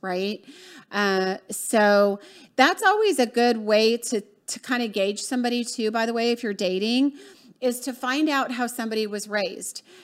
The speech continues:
Have them tell you about their mom and their dad. And, um, you'll tend to see those girls, women that had fathers that, you know, were very chivalrous,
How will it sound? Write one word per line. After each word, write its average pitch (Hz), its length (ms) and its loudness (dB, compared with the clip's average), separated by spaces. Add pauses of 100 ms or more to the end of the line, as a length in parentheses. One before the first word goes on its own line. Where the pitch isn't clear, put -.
Have 254 200 2
them 285 160 4
tell 240 380 0
you 233 220 2
about 190 540 0
their 202 120 0
mom 190 240 2
and 190 120 -2
their 185 100 -2
dad. 180 480 -8 (540)
And, 208 600 2
um, 196 520 0
you'll 226 480 2
tend 269 360 2
to 262 100 0
see 262 260 0
those 214 260 0
girls, 220 720 2
women 226 540 -2
that 202 360 2
had 208 460 -2 (100)
fathers 208 680 0
that, 185 440 -4 (380)
you 196 100 -4
know, 190 280 0
were 190 260 -4
very 196 260 -2
chivalrous, 208 960 -2